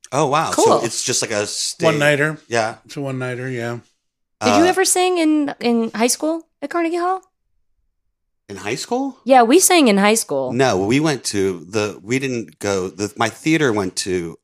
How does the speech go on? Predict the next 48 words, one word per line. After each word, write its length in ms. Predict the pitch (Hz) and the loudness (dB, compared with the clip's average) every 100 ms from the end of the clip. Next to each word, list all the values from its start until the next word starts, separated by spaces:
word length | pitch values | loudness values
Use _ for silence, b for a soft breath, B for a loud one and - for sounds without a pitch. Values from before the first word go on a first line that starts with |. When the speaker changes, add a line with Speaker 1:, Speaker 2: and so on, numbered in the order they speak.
| - | -4
Speaker 1:
I 80 | |
went 140 | 113 101 | -2 -2
to 60 | |
school 200 | - 87 | -6 -8
in 60 | 82 | -8
Orlando. 380 | 80 80 78 78 | -8 -10 -10 -6
I 80 | 101 | -2
went 140 | 180 | -2
to 60 | 127 | -2
school 140 | 135 | -2
Speaker 3:
Mm-hmm. 100 | 110 | -2
Speaker 1:
with 80 | 104 | -4
Wayne 200 | 95 85 | -8 -6
Brady. 540 | 90 101 82 60 60 _ - | -8 -8 -8 -12 -18 _ -12
Speaker 3:
Oh, 160 | 151 | -8
wow. 220 | 175 202 190 | -8 -10 -4
Speaker 1:
High 140 | 190 | -4
school 180 | - 85 | -4 -8
with 100 | 80 | -10
Wayne 140 | 82 | -10
Brady 260 | 82 82 78 | -10 -12 -10
and 200 | 90 92 | -8 -6
Joey 200 | 87 90 | -4 -4
Fatone. 500 | 87 78 85 69 65 - B B B | -6 -10 -12 -12 -16 -20 B B B
And, 320 | 90 95 90 92 | -6 -2 -2 -4
um, 440 | 85 82 76 71 _ _ _ _ - _ _ _ _ | -6 -8 -12 -18 _ _ _ _ -20 _ _ _ _
no, 100 | 107 | -10
the 240 | - - 113 | -8 -2 0
theater, 360 | 175 214 208 | 2 4 4
we 100 | 156 | 4
went 140 | 147 127 | 2 0
to 60 | |
New 80 | 123 | 0
York, 240 | 117 107 - | 2 2 0
so 120 | 107 | -2
we 140 | 113 | -2
just 240 | 107 - - | -6 -10 -8
did 180 | 95 - _ _ - | -8 -10 _ _ -8
theater 240 | 95 95 | -6 -4
stuff 240 | 92 110 107 | -4 -6 -2
there. 180 | 117 113 | 0 0
But 440 | - 107 98 - _ _ _ _ _ | 2 0 0 -6 _ _ _ _ _
my 460 | 90 101 101 95 95 - _ - | -4 0 2 0 -4 -10 _ -10
choir, 600 | - 170 175 110 95 98 | 0 4 4 2 0 -4
we 380 | 92 113 113 _ _ | -6 -6 -8 _ _
did, 300 | 117 92 78 _ _ | -6 -6 -10 _ _
like, 240 | - 87 - | -12 -10 -8
London. 520 | 82 76 78 - - | -10 -10 -14 -20 -20